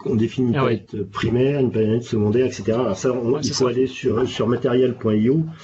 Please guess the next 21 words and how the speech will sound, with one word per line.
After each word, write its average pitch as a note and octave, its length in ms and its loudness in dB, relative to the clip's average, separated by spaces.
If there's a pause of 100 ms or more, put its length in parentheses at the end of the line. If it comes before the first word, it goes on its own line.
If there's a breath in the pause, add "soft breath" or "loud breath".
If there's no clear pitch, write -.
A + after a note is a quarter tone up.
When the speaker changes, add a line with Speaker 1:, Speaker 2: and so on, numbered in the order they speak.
(320 loud breath)
Speaker 1:
Si - 180 -8
vous A#2 260 0
allez B2 140 2
sur A#2 200 -2
le G2+ 260 2
material G#2+ 440 0
point G2 200 0
I G2 160 4
O, C3+ 320 2
euh, A2 320 -6 (1700 loud breath)
Speaker 2:
Ben, D3+ 140 -2
en D#3 60 -2
fait, G#3 200 -2
ça D3+ 120 0
ma-, D3 200 -2
oui, D#3+ 180 0
c'est C#3 100 -6
ça, C3+ 180 -2
ça C3 140 -2
marche B2+ 220 0
bien F#3 360 0